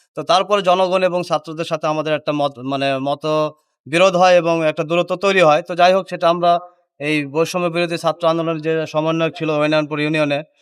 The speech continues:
রকি এবং সাগর, তাদের মাধ্যমে, তাদের যে ছাত্র আন্দোলনের যারা ছিলেন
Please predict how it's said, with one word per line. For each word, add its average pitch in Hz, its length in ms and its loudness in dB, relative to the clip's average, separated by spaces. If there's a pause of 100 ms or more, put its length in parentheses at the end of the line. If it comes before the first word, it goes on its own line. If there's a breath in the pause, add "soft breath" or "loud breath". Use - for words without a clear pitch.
(280 soft breath)
রকি 147 300 2
এবং 156 220 0
সাগর, 156 340 0
তাদের 156 300 -2
মাধ্যমে, 160 460 0
তাদের 151 440 -2
যে 160 160 -4
ছাত্র 147 360 -4
আন্দোলনের 156 420 -4
যারা 151 240 0
ছিলেন 175 360 -4